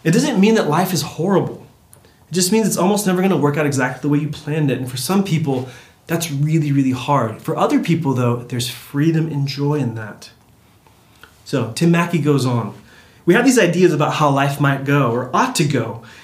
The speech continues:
and we certainly have ideas about how I want my life to go and the path and the course that my life is gonna take.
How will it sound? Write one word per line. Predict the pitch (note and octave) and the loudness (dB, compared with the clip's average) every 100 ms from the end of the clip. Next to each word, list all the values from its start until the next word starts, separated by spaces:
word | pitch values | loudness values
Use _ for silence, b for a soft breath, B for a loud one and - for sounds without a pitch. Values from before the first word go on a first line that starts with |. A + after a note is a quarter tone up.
| B | B
and | D#3+ | 2
we | E3+ | 4
certainly | E3+ F3 F#3 G3 | 4 4 4 2
have | E3+ D#3+ | 4 2
ideas | C#3+ C#3+ C#3 | 4 2 2
about | C#3+ B2+ | 2 0
how | B2+ C#3 | 2 2
I | C3+ | 2
want | C#3 C3 | 0 0
my | D#3+ | 0
life | G3 C#3+ | 0 0
to | C#3+ | -2
go | A#2+ A#2+ | -2 0
and | A#2+ | -2
the | A#2 | -4
path | - E3 E3+ F3+ | -2 0 2 0
and | C#3 | -4
the | - | -4
course | - E3 D3 | -2 0 0
that | C#3 | -2
my | B2+ | -2
life | C3 C3+ D3 | 0 0 0
is | C3+ | -2
gonna | C3+ B2+ | -2 -2
take. | B2 D#3+ D3 - - | -2 -4 -4 -8 -18